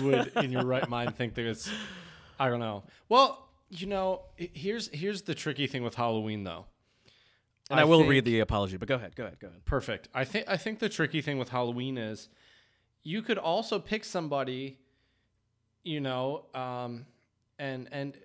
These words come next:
Speaker 1: and do it with good intentions, right? I'm not saying, I have no idea what Shaun White was thinking.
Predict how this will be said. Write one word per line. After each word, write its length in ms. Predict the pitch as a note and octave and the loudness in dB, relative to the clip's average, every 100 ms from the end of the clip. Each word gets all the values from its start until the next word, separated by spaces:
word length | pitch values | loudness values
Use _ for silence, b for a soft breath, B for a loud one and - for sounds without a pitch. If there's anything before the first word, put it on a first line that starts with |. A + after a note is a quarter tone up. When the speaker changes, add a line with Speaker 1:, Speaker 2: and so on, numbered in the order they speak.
| _ - | _ -6
Speaker 1:
and 240 | D3+ C#3 | -4 -4
do 220 | F3+ B3 | -2 0
it 120 | A3+ | 0
with 220 | F3 C3+ B2+ | 0 -4 -2
good 180 | F3 | -2
intentions, 800 | D#3 C3 B2+ B2+ - G2+ - - | -2 -4 -6 -6 -8 -12 -14 -6
right? 180 | A2+ A#2+ | -4 -2
I'm 120 | C3+ | 0
not 180 | D3+ F#3+ | 0 0
saying, 280 | - G3+ F3+ | 0 0 2
I 160 | D3+ E3 | 2 4
have 180 | F#3 | 2
no 160 | E3+ E3+ | 2 2
idea 240 | E3 D#3+ | 2 2
what 160 | C#3+ C#3+ | 0 0
Shaun 240 | - C#3+ | 2 2
White 160 | C3+ B2 | 2 0
was 160 | A2 - | -2 -2
thinking. 480 | E3 D#3 D3+ D3 | -2 0 -2 -2